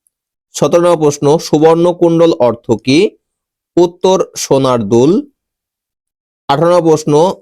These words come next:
চখাচখি কি? উত্তর, একজোড়া চক্রবাক পাখি। উনিশ নম্বর প্রশ্ন, নৌকার দিক ঠিক রাখার জন্য বিশেষ বৈঠকে কি বলে?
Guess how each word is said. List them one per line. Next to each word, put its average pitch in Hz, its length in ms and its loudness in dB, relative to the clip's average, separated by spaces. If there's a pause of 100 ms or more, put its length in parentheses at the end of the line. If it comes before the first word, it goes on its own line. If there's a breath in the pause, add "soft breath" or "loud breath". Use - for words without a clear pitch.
(140)
চখাচখি 175 960 -2 (120)
কি? 135 460 0 (800)
উত্তর, 160 500 0 (120)
একজোড়া 160 680 2 (160)
চক্রবাক 151 560 -2 (120)
পাখি। 131 580 -2 (920)
উনিশ 165 260 0
নম্বর 170 180 0
প্রশ্ন, 147 560 0
নৌকার 143 540 -2
দিক 170 340 0
ঠিক 156 260 -2
রাখার 156 360 0
জন্য 123 560 0 (440)
বিশেষ 147 400 0
বৈঠকে 165 480 2
কি 135 280 -2
বলে? 113 580 0